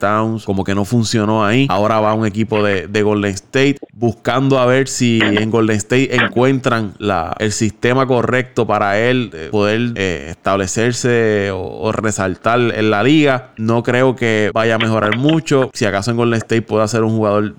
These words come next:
de rol. Y entonces en el lado de Minnesota, pues le das entonces un jugador con buena relación con Karl Anthony Towns. Mantienes un poco contento a Karl Anthony Towns, que ha demostrado no estar, eh, satisfecho con lo que está ocurriendo en esa franquicia.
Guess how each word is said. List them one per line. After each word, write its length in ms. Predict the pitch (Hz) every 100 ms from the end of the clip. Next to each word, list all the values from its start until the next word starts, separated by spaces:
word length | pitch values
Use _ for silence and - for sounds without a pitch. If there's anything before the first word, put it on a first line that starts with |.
| 113
de 160 | 113
rol. 300 | 110 110 117 117
Y 80 |
entonces 380 | 110 98 104 127
en 80 | 127
el 120 | 117
lado 240 | 107 110 120
de 80 |
Minnesota, 580 | 120 120 120 120 117 135
pues 120 | 131 110
le 140 | 104
das 200 | 95 113
entonces 480 | 107 113 110 123 120 113 -
un 220 | 117 123
jugador 400 | 131 120 120 139 -
con 200 | 110 107
buena 180 | 117
relación 460 | 117 120 110 117 117
con 240 | 120 113
Karl 220 | 101 104 107
Anthony 340 | 107 123 123
Towns. 360 | 110 120 151 143 -
Mantienes 480 | 107 110 98 107 117
un 140 | 120
poco 240 | 120 120 117
contento 600 | 117 101 120 120 117 107
a 80 |
Karl 180 | 104 104
Anthony 320 | 104 107 117 110
Towns, 300 | 117 139 139
que 140 | 113
ha 80 | 104
demostrado 720 | 110 120 113 113 110 120 117 -
no 160 | 113 110
estar, 460 | 107 117 117 123 104
eh, 160 | 104
satisfecho 560 | 98 107 104 - 117 123
con 80 | 107
lo 60 |
que 60 | 104
está 160 | 98
ocurriendo 420 | 104 117 113 117 113
en 40 |
esa 180 | 110 107
franquicia. 600 | 107 104 143 165 165